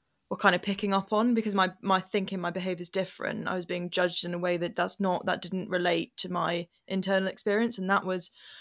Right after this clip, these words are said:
so I lived a lot of my life in kind of that defensive, a bit like Bridget, like when we first got that kind of defensive state of, like,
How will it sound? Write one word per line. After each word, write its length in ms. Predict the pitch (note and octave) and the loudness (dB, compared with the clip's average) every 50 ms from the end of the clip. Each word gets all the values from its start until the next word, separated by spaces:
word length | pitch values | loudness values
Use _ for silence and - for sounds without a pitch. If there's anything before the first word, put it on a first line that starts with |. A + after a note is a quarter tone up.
| - - | -16 -6
so 160 | - - A3 | 0 4 6
I 60 | A3 | 6
lived 240 | A3 A#3 A#3 A3 G#3+ | 8 8 6 6 4
a 60 | G#3 | 4
lot 180 | G3+ G3+ G3+ - | 8 8 8 8
of 120 | - G3 G3 | 6 2 0
my 160 | F#3+ F#3 F3+ | 0 2 2
life 340 | F3+ F3 F3 F3+ E3+ - G3 | 2 2 0 0 -2 -4 -6
in 120 | F3+ F3 | -6 -6
kind 220 | - G3 F#3 F3+ | -4 -4 -4 -2
of 120 | F3+ F3 - | -2 0 2
that 220 | F3+ F3 - - - _ _ _ _ _ _ _ _ _ _ - | 2 2 2 0 -4 _ _ _ _ _ _ _ _ _ _ 0
defensive, 640 | A3 G#3 - - G#3 G3+ G3 - - - G3+ - | 0 0 6 8 8 8 8 6 2 0 0 0
a 40 | - | 2
bit 160 | A3+ F#4+ A4 | 2 2 6
like 180 | - A3+ - - | 6 6 6 8
Bridget, 460 | C#4 D4+ C#4 - F#3+ C#3 A#2+ - - | 6 6 8 8 6 6 6 4 6
like 200 | - G3+ G3 F3 | 8 8 8 8
when 100 | A3+ A3 | 8 4
we 60 | A3 A#3 | 4 6
first 240 | A#3 G#3+ G#3+ - | 4 4 4 4
got 100 | A3+ A3+ | 2 4
that 140 | A3 A3 G#3+ | 6 6 6
kind 140 | - A3+ A3 | 6 4 4
of 80 | G3+ G3+ | 4 4
defensive 580 | A3 G3+ - - G#3+ G#3+ G3+ - - G3+ F#3+ | 2 2 6 6 6 6 6 2 -2 -2 -2
state 380 | - - - G#3 G3 E3+ - - | 0 2 6 6 6 6 4 2
of, 180 | F3+ E3+ - | -2 -2 0
like, 360 | F3+ F3 E3+ E3+ - - - | 2 2 2 2 -2 -6 -12